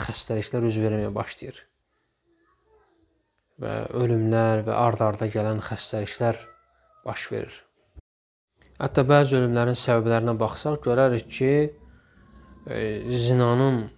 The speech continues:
çox olma səbəbi ilə görürsən ki, insanlar artıq ölürlər, insanlar məhv olurlar. Bunun da baş verməsi səbəbi kişilərlə qadınların bir-birinə qarışmasıdır.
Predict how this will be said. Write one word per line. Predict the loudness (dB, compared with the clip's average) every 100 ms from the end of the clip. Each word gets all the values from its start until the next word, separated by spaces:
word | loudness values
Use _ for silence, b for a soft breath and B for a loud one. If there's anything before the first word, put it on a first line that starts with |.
| _ _ _ _ _ -10
çox | -4 -2 0
olma | 0 2 0
səbəbi | 0 0 -2 -2 -2
ilə | -2 -2 -2 -4 -12 _ _ _ _ _ _ _ _ _ _ _
görürsən | -10 -4 -2 0 -2 -2
ki, | -4
insanlar | -2 -2 -2 0
artıq | 0 0 -4 -2
ölürlər, | 0 0 -2 -4 -10 _ b b b -10
insanlar | -4 -2 0 0 2
məhv | 2 2 0
olurlar. | -2 -2 -4 -8 -10 b b b b
Bunun | 0 4 4
da | 4
baş | 2 0
verməsi | -4 -4 -4
səbəbi | -4 -2 -2 -4
kişilərlə | -4 -2 0 0 0
qadınların | -2 0 0 0 2
bir-birinə | 0 0 -2 0
qarışmasıdır. | -2 -2 -6 -6 -6 -8 -10